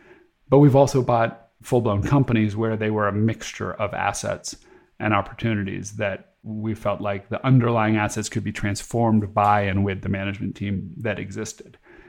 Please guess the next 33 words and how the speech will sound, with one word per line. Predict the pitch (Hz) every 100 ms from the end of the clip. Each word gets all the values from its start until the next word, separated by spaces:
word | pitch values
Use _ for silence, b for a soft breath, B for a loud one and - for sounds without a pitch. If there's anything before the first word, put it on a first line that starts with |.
| b
So | -
we | 131
try | 175 185
not | 135
to | -
be | 123
biased | 117 110 117 120 - 120 _ _ _ -
one | 113 135 139
way | 127
or | 120
the | 110 110
other, | 120 160 160 b b b b
but | - 107 -
often | 117 113 113 104 -
in | 127
some | 123 147 139
cases | 143 131 123
it's | 117 104
valuable | 117 110 113 107
to | 107 107 _ _ -
come | - 135 123
without | 110 101 110 123 - 147
the | 123
baggage | 113 113 123 120
of | 117 113 107 _ _ -
history | 123 - 127 123
and | 117
an | 110
existing | 110 117 110 120
platform. | 120 127 - 147 160 - b b b
And | -
in | 113
others, | 120 135 120 113 107